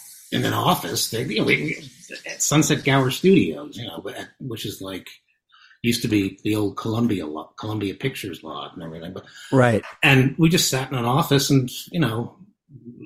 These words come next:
Speaker 1: what, what would, what do, what should we do? <laughs> You know, it's literally like, all right, Paul, Paul had some ideas, but he was like, you know,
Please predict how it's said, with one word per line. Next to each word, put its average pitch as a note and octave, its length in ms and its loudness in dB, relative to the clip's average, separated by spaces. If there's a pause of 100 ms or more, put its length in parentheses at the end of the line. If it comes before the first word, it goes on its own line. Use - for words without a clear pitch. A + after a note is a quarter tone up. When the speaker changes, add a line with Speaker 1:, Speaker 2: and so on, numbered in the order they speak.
Speaker 1:
what, B2+ 300 -2
what C3+ 220 2
would, B2+ 280 0
what B2+ 100 0
do, A#2 240 2
what A#2 120 -6
should B2+ 180 -4
we A#2 120 -2
do? B2 380 2
<laughs> - 40 -2
You F3 140 6
know, - 100 0 (200)
it's - 340 -2
literally G3+ 440 6
like, - 360 0 (680)
all C3+ 100 2
right, C#3 340 2 (560)
Paul, B2+ 340 2
Paul C#3 220 4
had B2+ 160 2
some A#2 160 4
ideas, G#2+ 500 0
but G#2 100 -6
he G2+ 80 -4
was G#2 180 -4
like, G2 280 -8
you A2+ 80 -8
know, D#2+ 220 -12